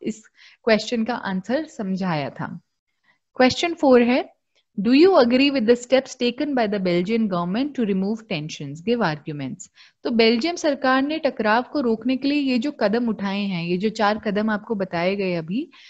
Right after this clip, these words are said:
तो क्या आप उनसे सहमत हैं? अपने उत्तर के समर्थन में तर्क दीजिए। तो अगर आपका इसके बारे में कोई ओपिनियन है, तो आप बिल्कुल अपना आंसर खुद बनाकर लिख सकते हैं।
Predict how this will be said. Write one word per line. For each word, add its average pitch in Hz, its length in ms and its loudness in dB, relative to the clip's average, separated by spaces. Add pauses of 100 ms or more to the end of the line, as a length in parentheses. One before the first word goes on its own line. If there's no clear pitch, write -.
(180)
तो 320 80 -8
क्या 294 220 0
आप 302 380 0 (100)
उनसे 254 360 -2
सहमत 196 560 -2
हैं? 156 360 -6 (400)
अपने 277 300 0
उत्तर 247 360 0
के 285 180 -4
समर्थन 202 520 -2
में 233 360 -4
तर्क 208 320 -2
दीजिए। 156 500 -6 (360)
तो 311 60 -2
अगर 269 280 6
आपका 294 300 2
इसके 302 300 0
बारे 254 260 4
में 269 120 0
कोई 294 200 0
ओपिनियन 214 500 2
है, 247 160 0
तो 285 140 -6
आप 285 100 -4
बिल्कुल 190 420 -2
अपना 240 340 -4
आंसर 214 320 -6
खुद 233 200 -10
बनाकर 185 440 -6
लिख 170 260 -6
सकते 214 360 -8
हैं। 254 260 -4